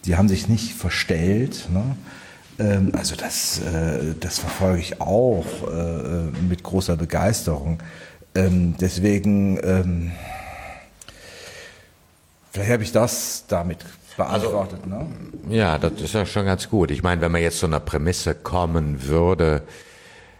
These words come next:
Speaker 2: äh, dass man sagen könnte, okay, Fotografie kann auch die Stadt verändern, A, indem man auf Fotografien guckt, wie sie mal waren, wie Fotografen gehandelt und wie sie publiziert und ausgestellt haben. Ähm, ich find's,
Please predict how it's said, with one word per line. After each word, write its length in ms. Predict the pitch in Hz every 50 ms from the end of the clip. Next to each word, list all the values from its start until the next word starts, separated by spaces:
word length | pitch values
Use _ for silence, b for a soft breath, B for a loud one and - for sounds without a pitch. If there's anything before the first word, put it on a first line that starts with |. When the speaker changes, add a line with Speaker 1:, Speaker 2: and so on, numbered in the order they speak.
| B B
Speaker 2:
äh, 400 | - 71 73 71 71 71 67 64 -
dass 300 | - 73 71 71 - -
man 240 | 80 73 73 71 67
sagen 500 | 64 69 73 73 78 78 71 69 67 -
könnte, 300 | - 78 76 67 62 76
okay, 440 | 69 - - - 104 95 80 69 65
Fotografie 720 | - - 80 71 78 73 69 69 - - - 82 78 71
kann 280 | - - 82 87 82 82
auch 140 | 78 71
die 160 | - - 78 71
Stadt 340 | - - - 73 76 -
verändern, 680 | - - 73 - - 69 69 76 80 87 104 107 101 87
A, 300 | 62 71 78 80 80 80
indem 440 | 76 73 76 73 - 82 78 71 71
man 100 | 76 73
auf 200 | 69 69 71 -
Fotografien 640 | - 76 80 76 71 71 69 - - 78 69 62 60
guckt, 300 | - 85 78 - - -
wie 100 | 78 71
sie 100 | 69 69
mal 200 | 67 65 65 64
waren, 340 | 69 71 73 78 85 90 87 B B B 120 B B B B
wie 160 | - 85 85
Fotografen 720 | 80 - 95 92 - 82 - 73 78 80 80 - - 80 73
gehandelt 520 | 73 65 62 78 82 82 80 71 65 - 67
und 160 | 71 69 64
wie 80 | 82
sie 100 | 69 78
publiziert 800 | 71 - - 80 - - 80 - - - 101 95 87 82 73 73
und 80 | 76 69
ausgestellt 680 | 69 73 85 85 - - - - - - 98 95 95 104
haben. 260 | 104 104 104 104 104 104 B B B B B B B B B B B B B B -
Ähm, 680 | 87 90 87 82 80 78 82 80 80 80 80 80 71 73 - - B B B B B B B B
ich 160 | - 95 87
find's, 420 | - 127 120 117 - - 87 85